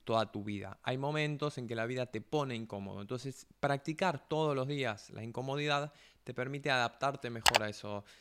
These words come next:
a esas cosas que pueden pasar. Estás en un auto, un accidente, perdés la mano. La vida sigue. Entonces, hay que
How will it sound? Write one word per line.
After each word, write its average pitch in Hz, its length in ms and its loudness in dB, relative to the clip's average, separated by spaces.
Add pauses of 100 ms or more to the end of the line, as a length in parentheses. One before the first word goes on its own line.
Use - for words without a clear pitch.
(240)
a 120 80 -6
esas 120 200 -2
cosas 135 320 -6
que 120 100 -2 (120)
pueden 120 200 0
pasar. - 440 -10 (560)
Estás 120 200 4 (140)
en 117 420 -6
un 135 140 -2
auto, 156 500 4
un 143 140 2
accidente, 151 560 0
perdés 135 280 2
la 135 120 2
mano. 110 340 -2 (760)
La 110 120 -2
vida 131 240 2
sigue. 123 460 -2 (120)
Entonces, 127 460 -6 (320)
hay 127 140 -8
que 147 300 -4